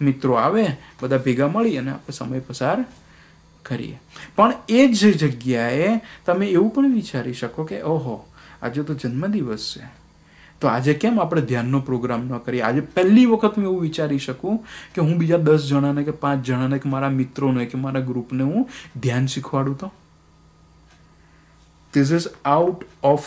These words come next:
box thinking. કોઈએ કર્યું નથી, પણ કદાચ તમે કરો ને અને એનાથી કોઈનું જ જીવન બદલાય છે, તો આના જેવું મોટું પુણ્ય તમને ક્યારેય મળવાનું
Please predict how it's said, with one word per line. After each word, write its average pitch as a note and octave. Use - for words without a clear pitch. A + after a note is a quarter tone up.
box C3
thinking. C3
કોઈએ D3+
કર્યું D#3+
નથી, D#3
પણ C3
કદાચ C3+
તમે D3
કરો F3+
ને C#3
અને C#3+
એનાથી D#3
કોઈનું D#3+
જ A3+
જીવન F3
બદલાય C3+
છે, G#2+
તો F3
આના D#3
જેવું D3
મોટું C3+
પુણ્ય C3+
તમને C3
ક્યારેય C#3
મળવાનું C3+